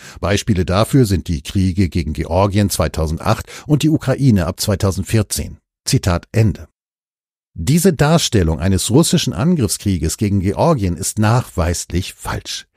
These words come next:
Es war die E U höchstpersönlich, die zweitausendacht eine Untersuchungskommission einsetzte, die zur Aufgabe hatte, festzustellen, wer die damalige kriegerische Auseinandersetzung begonnen hatte.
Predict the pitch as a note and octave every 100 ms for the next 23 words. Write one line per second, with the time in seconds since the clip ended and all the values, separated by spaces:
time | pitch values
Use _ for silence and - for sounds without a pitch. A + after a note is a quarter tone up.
0 | _ - - C3 B2+ C3+ A2 G2+ G#2+ A#2
1 | A2 E2+ B2 - - F#2+ F2 C#3+ A#2+ E2+
2 | E2+ - F#2+ - F#2 E2 F#2 E2 - B2+
3 | - F2 F2+ F2+ F#2+ F2 E3+ A#2 G2+ -
4 | G#2+ G2+ - G2+ - C3 C#3 A2+ G#2+ -
5 | D#3 - - - C#3+ - - D#3 - A#2
6 | G#2 G2 A2+ - - D#3+ - - B2+ -
7 | G#2 A#2 C3+ - - G2 F#3+ C#3 F2 G#2+
8 | A2 G2 F#2+ F2 F2+ - C3 A2+ G2+ -
9 | E2 - F#2 A2+ A2 E2+ E2 - G#2+ C3
10 | G#2 C#3+ A2+ C#2+ - -